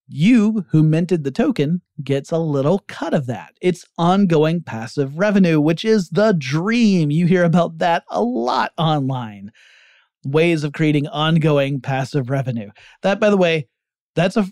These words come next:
that's a phrase that should always raise red flags and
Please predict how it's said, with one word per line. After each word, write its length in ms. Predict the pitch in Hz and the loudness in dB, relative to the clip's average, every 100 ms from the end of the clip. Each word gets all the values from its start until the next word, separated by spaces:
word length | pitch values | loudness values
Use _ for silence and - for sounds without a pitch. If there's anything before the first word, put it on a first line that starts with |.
| - | -2
that's 180 | 180 196 | -2 0
a 80 | |
phrase 460 | 196 185 165 165 156 | 0 2 2 2 0
that 160 | 156 147 | -2 -2
should 180 | 147 127 | -6 -4
always 560 | 160 160 156 151 147 127 | 0 2 4 2 0 -2
raise 540 | 131 147 147 143 123 | -2 0 2 0 -4
red 360 | 131 131 139 135 | -6 -4 -4 -4
flags 540 | - 139 131 127 120 - | -4 -2 -2 -6 -10 -14
and 440 | 143 135 131 127 | -12 -10 -8 -10